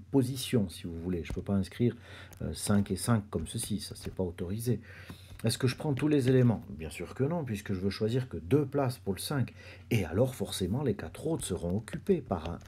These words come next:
un. Donc, combinaison simple de six éléments parmi lesquels j'en sélectionne deux. Vous me direz, mais pourquoi est-ce qu'on n'a pas choisi les quatre places pour le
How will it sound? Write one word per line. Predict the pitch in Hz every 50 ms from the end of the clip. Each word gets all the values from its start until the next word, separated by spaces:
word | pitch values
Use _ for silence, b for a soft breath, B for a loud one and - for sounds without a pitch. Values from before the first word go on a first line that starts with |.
| -
un. | 95 85 80 - - - - B B B B B B B B B B B B B B
Donc, | - 110 110 123 147 170 - - - - - - - - - -
combinaison | 139 170 175 170 170 160 151 139 131 113 107 101 92
simple | - - - 90 85 92 113 127 - - 175 180 175 B B B B B B B B
de | 104 110 113 107 101 -
six | - - - - - - 165 143 123 113
éléments | 101 98 92 95 113 139 139
parmi | 123 107 95 90 95 92
lesquels | 92 92 - - 113 120 123
j'en | 110 92
sélectionne | 85 - - 95 95 95 - - - - 98 95 98 98
deux. | 90 85 98 82 - - -
Vous | - 98
me | 101
direz, | 98 110 107 120 107 - B B B B B B B
mais | 101 98
pourquoi | - - 123 - - - 135 131 120
est-ce | 123 -
qu'on | - 107
n'a | 104 101
pas | 101 110
choisi | 98 - - 110 101 107 123
les | 107 87 -
quatre | - 131 127 127 - -
places | - 143 139 127 127 -
pour | - - 107 101
le | 95 98 -